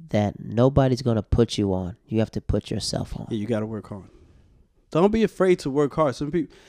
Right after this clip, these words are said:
Speaker 1: Don't be
Speaker 2: y-
Speaker 1: afraid to ask. You know, if you need help, ask for help.
Speaker 2: Well, you can't work hard and be great if you're just will-, you're just winging it.
Speaker 1: Correct. There was a situation where, <laughs> where you asked me to sit in a meeting, and I was telling you, I was like,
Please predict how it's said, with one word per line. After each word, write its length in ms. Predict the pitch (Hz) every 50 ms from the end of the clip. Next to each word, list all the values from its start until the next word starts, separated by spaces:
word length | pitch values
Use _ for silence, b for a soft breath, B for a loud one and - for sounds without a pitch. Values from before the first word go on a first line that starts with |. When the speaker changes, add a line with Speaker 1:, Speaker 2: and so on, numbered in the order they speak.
| b
Speaker 1:
Don't 180 | b 151 165 175
be 60 | 208
Speaker 2:
y- 40 | 208
Speaker 1:
afraid 260 | 175 - 196 190 175
to 100 | 147 123
ask. 460 | 143 170 170 131 127 - - - - _ -
You 60 | 127
know, 100 | 127 123
if 100 | 120 -
you 80 | 131 131
need 160 | 135 127 110
help, 300 | 117 143 151 131 113 - -
ask 260 | - 123 123 - -
for 100 | - 107
help. 300 | 110 135 139 107 - - 120
Speaker 2:
Well, 120 | 135 151
you 100 | 151 165
can't 280 | - - 208 190 - -
work 280 | 143 156 170 156 113 -
hard 300 | - 151 147 143 139 127
and 120 | 120 120
be 180 | 127 135 123 113 113 104
great 420 | - 127 135 143 131 117 95 - _ _ _ _ _ _ _ _ -
if 240 | - 131 123 - -
you're 140 | 123 123 120
just 280 | 117 127 131 120 104
will-, 240 | 107 117 127 131 120 -
you're 260 | 127 120 110 120 120
just 220 | 113 120 120 - -
winging 300 | 123 147 165 147 123 104
it. 160 | 92 - - _ _ _ _ _ _ _ _ _ _ _
Speaker 1:
Correct. 480 | - - - 110 110 104 92 - _ -
There 120 | - 123
was 80 | 127 120
a 60 | 110 -
situation 720 | - 113 - - 107 107 107 104 - - 104 101 98 101
where, 340 | 104 104 101 101 95 113 - - -
<laughs> 580 | 123 - _ _ _ _ _ _ _ _ _ _
where 100 | - 107
you 140 | 107 117 123
asked 300 | - 113 110 104 - -
me 160 | 113 113 117 113
to 80 | 107 101
sit 200 | - - 113 107
in 80 | 101 101
a 60 | 98
meeting, 400 | 104 104 101 101 104 101 101 - -
and 360 | 110 104 101 101 98 95 98 _ _ _ _ _ _ _ _ -
I 60 | 104
was 100 | 101 101
telling 300 | - - 107 101 101 104
you, 120 | 110 113 110
I 40 |
was 80 | 104 98
like, 140 | 104 98 90